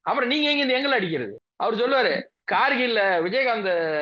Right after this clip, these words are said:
சாருடைய ஒரு டயலாக் கூட இருக்கலாம், சொல்லு, இருக்கு, சொல்றான். "கார்கில்ல ஒரு புல்ல கூட புடுங்க முடியல, உங்களுக்கு காஷ்மீர் ஆப்பிள் வேணுமான்னு" ஒரு டயலாக் ஒண்ணு வச்சிருப்பாரு. அது உண்மை.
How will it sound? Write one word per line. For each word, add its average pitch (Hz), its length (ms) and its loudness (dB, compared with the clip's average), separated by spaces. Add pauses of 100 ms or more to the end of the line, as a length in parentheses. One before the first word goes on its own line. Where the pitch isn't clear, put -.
(280)
சாருடைய 156 280 -2
ஒரு 135 140 -2
டயலாக் 190 280 0
கூட 175 160 -2
இருக்கலாம், 151 420 -6
சொல்லு, 175 480 2
இருக்கு, 190 220 4
சொல்றான். 127 440 -2 (340)
"கார்கில்ல 254 440 6
ஒரு 214 220 4 (540)
புல்ல 233 100 2
கூட 262 220 2
புடுங்க 233 220 2
முடியல, 214 240 0
உங்களுக்கு 214 200 0
காஷ்மீர் 220 400 -2
ஆப்பிள் 196 260 0
வேணுமான்னு" 175 360 0
ஒரு 156 120 -2
டயலாக் 190 280 0
ஒண்ணு 160 160 -4
வச்சிருப்பாரு. 120 360 -6 (500)
அது 165 240 2
உண்மை. 233 260 4